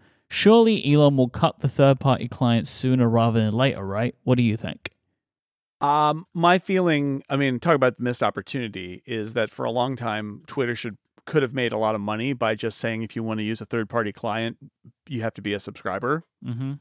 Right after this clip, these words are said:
Speaker 2: for whatever the cost of whatever became Twitter Blue was, but just make a subscription where, like, all right, you wanna use a third-party client, that's fine. Pay us five dollars a month or ten dollars a month or whatever. And that is, in addition to all the other features it gives you, it lets you use a third-party client.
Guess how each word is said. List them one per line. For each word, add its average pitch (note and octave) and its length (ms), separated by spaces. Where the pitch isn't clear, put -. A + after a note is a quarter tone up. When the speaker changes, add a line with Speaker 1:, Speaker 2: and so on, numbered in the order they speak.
Speaker 2:
for G#2+ 280
whatever A#2+ 420
the A#2+ 120
cost B2+ 460
of B2+ 260
whatever C3 400
became B2 380
Twitter A#2+ 240
Blue B2+ 300
was, B2 360
but B2+ 140
just B2+ 140
make B2 180
a C#3+ 60
subscription C#3+ 560
where, C3 200
like, B2 340
all F3+ 100
right, C#3+ 240
you C#3 140
wanna D3 160
use D3 160
a C#3+ 40
third-party C#3 440
client, A#2+ 360
that's A#2+ 200
fine. A2+ 340
Pay B2 160
us A#2 100
five A#2 220
dollars A#2 320
a - 20
month A2+ 280
or G#2+ 220
ten - 240
dollars A2+ 280
a - 20
month A2 200
or A#2 80
whatever. G#2 440
And A2+ 200
that B2 200
is, A#2 520
in D#3 100
addition D3+ 240
to D#3+ 60
all D3+ 180
the F3 100
other F3+ 160
features E3+ 320
it F3 60
gives C#3 220
you, C3+ 120
it B2+ 60
lets A#2+ 200
you A2+ 80
use A2 140
a C3 160
third-party G#2 420
client. F#2+ 380